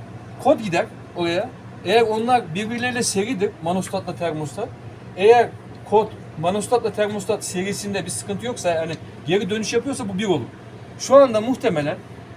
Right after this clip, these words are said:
e, EVAP ikide monostatın geldiği yerde havada sıkıntı var. Mesela filtre kirli olabilir. Veyahut oradaki hava borusunda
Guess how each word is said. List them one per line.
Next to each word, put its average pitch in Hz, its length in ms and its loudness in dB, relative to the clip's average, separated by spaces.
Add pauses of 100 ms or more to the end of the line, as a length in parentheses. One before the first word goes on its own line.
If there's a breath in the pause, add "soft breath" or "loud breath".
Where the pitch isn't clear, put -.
(120)
e, 139 60 -2 (320)
EVAP 226 360 6
ikide 202 400 0 (180)
monostatın 214 760 0
geldiği 190 360 6
yerde 196 260 4
havada 214 420 6
sıkıntı 196 380 -4
var. 131 120 0 (300)
Mesela 147 280 -2
filtre 185 360 -6
kirli 175 200 -4
olabilir. 120 300 -4 (480)
Veyahut 165 280 0
oradaki 180 500 0 (340 loud breath)
hava 170 240 6
borusunda 180 560 4